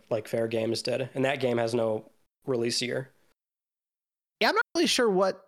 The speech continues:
Speaker 2: the game is. I mean, it's a first-person shooter. I believe they've at least documented that, but I don't really know what,
Speaker 1: Yeah.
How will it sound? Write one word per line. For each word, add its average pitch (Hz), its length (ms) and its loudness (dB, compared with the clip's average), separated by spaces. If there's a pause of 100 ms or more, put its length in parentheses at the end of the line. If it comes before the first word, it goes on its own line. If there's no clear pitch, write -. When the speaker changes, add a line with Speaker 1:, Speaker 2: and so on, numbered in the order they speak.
(480)
Speaker 2:
the 165 80 0
game 202 400 0
is. 92 160 -2
I 143 60 2
mean, 208 100 2
it's 214 100 -2
a 214 40 -2
first-person 170 560 2
shooter. 107 500 0 (260)
I 127 80 -4
believe 131 220 0
they've 117 220 0
at 117 80 -2
least 117 180 -4
documented 107 460 -2
that, 113 280 -2
but 139 80 0
I 170 40 4
don't 381 120 -4
really 285 140 0
know 208 140 2
what, 185 200 2
Speaker 1:
Yeah. 120 120 -2